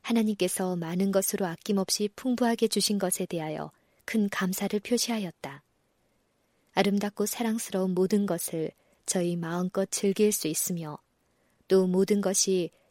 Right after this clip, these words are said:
저희의 모든 욕구에 꼭 적합하게 만들어진 듯하였다. 그리고 다른 어떤 축복보다도 귀히 여긴 것은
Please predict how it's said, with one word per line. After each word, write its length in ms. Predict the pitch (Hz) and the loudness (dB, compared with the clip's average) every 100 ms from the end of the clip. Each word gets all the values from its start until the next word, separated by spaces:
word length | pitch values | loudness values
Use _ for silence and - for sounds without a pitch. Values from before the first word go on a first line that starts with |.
| _ | _
저희의 380 | - 208 196 208 | 0 2 4 4
모든 540 | 196 185 202 226 220 190 | 4 4 4 4 2 2
욕구에 460 | 190 - 196 196 190 | 0 0 0 0 2
꼭 240 | 220 214 | 2 2
적합하게 640 | - - - 208 208 202 208 | -4 -6 -6 -6 -6 -2 -2
만들어진 600 | 165 175 208 208 - 185 | -2 -2 -2 -2 -2 -2
듯하였다. 720 | 151 - 190 180 - 127 131 _ _ _ _ _ _ _ _ _ _ _ _ _ _ - | -6 -6 -6 -6 -8 -12 -12 _ _ _ _ _ _ _ _ _ _ _ _ _ _ -2
그리고 460 | 220 190 185 165 170 _ _ - | 2 4 4 2 -2 _ _ -4
다른 300 | 208 208 190 | -2 0 0
어떤 320 | 175 226 220 | 0 0 0
축복보다도 960 | - - 247 - 185 175 170 165 160 - | -2 0 0 2 -2 -2 -2 -2 -4 -4
귀히 300 | - 196 196 | 0 2 2
여긴 300 | 185 196 170 | 0 -4 -6
것은 440 | 165 - 180 170 | -6 -4 -4 -6